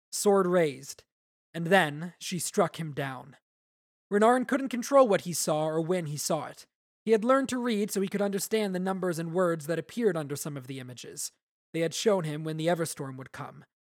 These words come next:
They had shown him how to find the hidden compartments in Urithiru. Now they showed his death.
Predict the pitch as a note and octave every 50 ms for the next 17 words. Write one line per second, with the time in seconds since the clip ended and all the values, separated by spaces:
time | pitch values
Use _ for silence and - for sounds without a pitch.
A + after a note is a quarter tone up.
0 | _ _ _ _ - E3+ E3+ F3 E3 - - C4+ C4 B3+ C4 A3 F3+ F#3 F#3 E3
1 | D3+ F#3 F3+ F3 - - G3 F3+ F3+ F#3 D#3+ D#3 D#3+ F#3 A3 A3+ A#3+ A#3+ - G#3+
2 | G#3+ - - C4 B3+ - E3 D#3 E3 F3 - F3+ E3+ D#3+ F3 E3+ E3 D#3 - G#3+
3 | F#3+ D#3 C3 - C3+ D3 _ _ _ _ _ _ _ _ _ _ - D3+ D3+ C#3+
4 | C#3 C#3+ D3 D3 C#3+ C3+ - E3+ D#3 D3 C#3 C#3+ C3 B2 - D#3+ D3 - - -
5 | - _